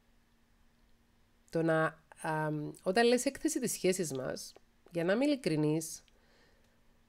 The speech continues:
δεν σας λέγαμε και ούτε λέγαμε σε κανέναν άλλο τι κάναμε τις υπόλοιπες ώρες που δεν είμαστε στο διαδίκτυο ή τι θέματα είχαμε μεταξύ μας και ούτε πρόκειται να πούμε.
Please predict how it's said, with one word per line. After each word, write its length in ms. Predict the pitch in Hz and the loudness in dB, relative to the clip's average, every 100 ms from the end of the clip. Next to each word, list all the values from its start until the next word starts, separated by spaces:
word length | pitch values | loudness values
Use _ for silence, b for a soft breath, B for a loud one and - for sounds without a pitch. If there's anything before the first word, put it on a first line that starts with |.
| _ | _
δεν 260 | - 254 339 | 0 4 4
σας 220 | - 370 | 4 4
λέγαμε 760 | 202 165 151 143 135 139 185 247 | 6 6 4 2 2 2 2 -2
και 140 | - | -4
ούτε 200 | 277 277 | -4 0
λέγαμε 420 | 277 208 156 151 147 | 4 4 4 2 0
σε 160 | - 151 | -4 -4
κανέναν 400 | 151 147 143 143 | -2 0 0 0
άλλο 280 | 143 143 139 | 0 -2 -2
τι 120 | 151 | -4
κάναμε 540 | - 143 147 139 139 | 0 0 0 0 -2
τις 220 | 135 - | -4 -6
υπόλοιπες 500 | 147 151 151 143 139 | -4 -2 -2 -2 -4
ώρες 260 | 147 143 139 | -4 -4 -4
που 100 | - | -4
δεν 120 | 143 | -4
είμαστε 240 | 143 135 135 | -2 -4 -6
στο 140 | - | -4
διαδίκτυο 840 | 139 135 135 - - 139 135 135 b b b b b - | -2 0 -2 -6 -4 -2 -2 -4 b b b b b -8
ή 140 | 165 | -6
τι 140 | 156 156 | -4 -4
θέματα 400 | - 156 151 151 | -2 0 0 0
είχαμε 200 | 156 151 | -2 -2
μεταξύ 360 | 143 143 - | -2 -4 -4
μας 120 | 156 | -2
και 80 | 156 | -2
ούτε 140 | 254 233 | -2 0
πρόκειται 360 | 156 139 135 | 0 0 -2
να 140 | 131 123 | -4 -6
πούμε. 300 | - - | -8 -14